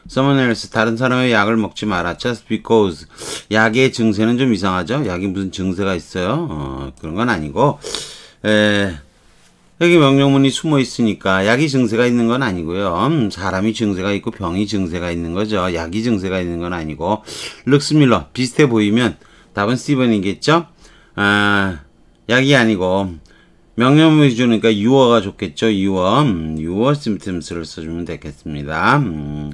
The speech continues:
자, 다음으로 또 내려가 보죠. 다음 문제는 볼까요?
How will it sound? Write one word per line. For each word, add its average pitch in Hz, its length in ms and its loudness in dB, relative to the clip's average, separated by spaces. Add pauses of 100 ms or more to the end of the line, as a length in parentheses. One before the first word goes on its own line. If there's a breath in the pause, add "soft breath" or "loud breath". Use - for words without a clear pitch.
(1900 soft breath)
자, 147 280 0
다음으로 131 420 -2
또 120 120 -2
내려가 104 340 2
보죠. 90 520 -4
다음 95 320 -4
문제는 85 1200 -4
볼까요? 90 480 -6